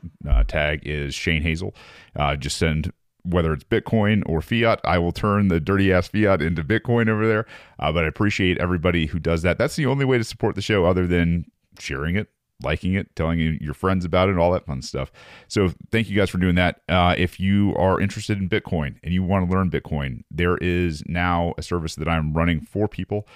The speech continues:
Uh, we've got lots of people signing up, and I, man, I am, I'm sh-, I'm like, I'm a, I'm a little shocked at how early and how little, you know, advertisement I've done for this. Uh, that we've got,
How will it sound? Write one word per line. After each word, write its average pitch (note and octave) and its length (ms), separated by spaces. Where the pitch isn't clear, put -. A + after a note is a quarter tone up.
Uh, D2+ 220
we've D2+ 140
got D#2 320
lots F2 220
of - 40
people - 200
signing E2+ 280
up, F2+ 140
and D#2 80
I, D2 100
man, D2+ 280
I D2+ 100
am, C2+ 300
I'm E2 120
sh-, - 200
I'm F2 120
like, F#2+ 180
I'm F#2+ 160
a, F#2 160
I'm A2+ 100
a B2 80
little B2 180
shocked F#2+ 420
at - 120
how G2+ 340
early F2 540
and D2+ 240
how F2+ 500
little, F2 520
you F#2 100
know, D#2 120
advertisement D#2 580
I've C#2 100
done C#2 160
for - 140
this. C#2+ 260
Uh, D2 240
that D2+ 500
we've D#2 200
got, D2+ 520